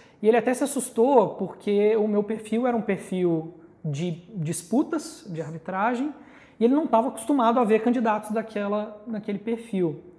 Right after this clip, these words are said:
E o que eu não sabia na época é que ele tava procurando alguém com aquele perfil, porque o escritório tava recebendo vários casos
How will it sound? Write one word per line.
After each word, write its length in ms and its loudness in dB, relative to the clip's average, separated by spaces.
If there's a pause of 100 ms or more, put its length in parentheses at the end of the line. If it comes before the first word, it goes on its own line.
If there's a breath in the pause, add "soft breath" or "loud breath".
(340 soft breath)
E 60 2
o 40 2
que 80 0
eu 60 0
não 200 4
sabia 440 -2
na 120 0
época 600 -2
é 80 -8
que 80 -6
ele 80 -4
tava 180 -6
procurando 460 -4
alguém 560 -2 (400 loud breath)
com 140 0
aquele 280 2
perfil, 440 0
porque 140 -6
o 40 2
escritório 440 -4
tava 160 -2
recebendo 340 -4
vários 380 -2
casos 760 -4